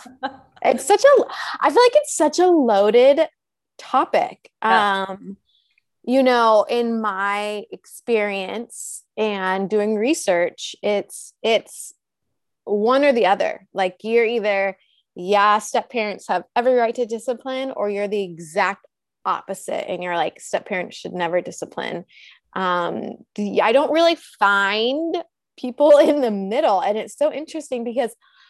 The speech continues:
Speaker 1: I don't know, I, I personally think it would depend on your situation. Like, I don't think you can have, like, a hard line, yes or no, um, as far as, like, whether a step parent should,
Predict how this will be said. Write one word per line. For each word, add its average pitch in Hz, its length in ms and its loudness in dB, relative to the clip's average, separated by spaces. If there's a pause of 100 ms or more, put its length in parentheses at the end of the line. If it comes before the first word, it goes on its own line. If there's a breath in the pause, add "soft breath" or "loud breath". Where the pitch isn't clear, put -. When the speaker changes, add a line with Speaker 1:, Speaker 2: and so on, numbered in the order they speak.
(280 soft breath)
Speaker 1:
I 302 60 0
don't 466 120 0
know, 294 360 0
I, - 20 -
I 220 320 -2 (320)
personally 262 720 -6
think 233 400 -6 (760)
it 240 260 -2 (360)
would 214 360 -2
depend 233 380 -4
on 240 120 -6
your 233 80 -8
situation. 202 720 -6
Like, - 160 -12
I 220 60 0
don't 226 220 -2
think 233 160 -10
you 240 100 -4
can 233 140 -6
have, 202 180 -4
like, 233 140 -4
a 214 40 -4
hard 202 320 -2
line, 185 240 -4
yes 175 260 -4
or 185 80 -8
no, 165 400 -6 (540 soft breath)
um, 175 580 -2 (420)
as 208 200 -2
far 190 260 4
as, 180 300 2
like, - 260 -2 (160)
whether 185 460 0
a - 120 -8
step - 320 -10
parent 165 380 -6
should, 180 680 2